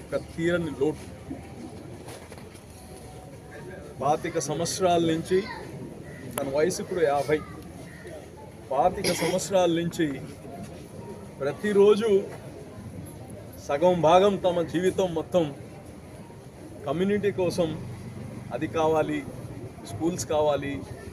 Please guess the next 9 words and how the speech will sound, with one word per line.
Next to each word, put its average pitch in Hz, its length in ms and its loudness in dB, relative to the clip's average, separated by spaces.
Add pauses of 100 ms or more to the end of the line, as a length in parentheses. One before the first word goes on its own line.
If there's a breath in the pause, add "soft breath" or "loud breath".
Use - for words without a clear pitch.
(480)
ఇంకోటి 156 340 4
కావాలి, 143 460 2
ఇంకోటి 135 420 -2
కావాలని 131 480 2
ఎప్పుడు - 320 -6
కమ్యూనిటీ 175 540 -4
కోసం 151 360 0 (960)
పాటుపడిన 131 420 -2
అతను. - 500 -8